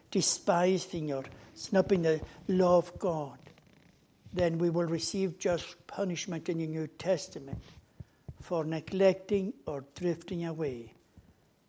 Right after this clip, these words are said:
from the only salvation that is offered to us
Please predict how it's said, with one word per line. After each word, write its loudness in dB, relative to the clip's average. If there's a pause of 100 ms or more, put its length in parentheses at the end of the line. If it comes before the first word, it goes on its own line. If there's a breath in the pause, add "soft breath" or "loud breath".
from -4 (600)
the -2
only 2
salvation -8 (800 soft breath)
that -10
is -6
offered 0
to -4
us -8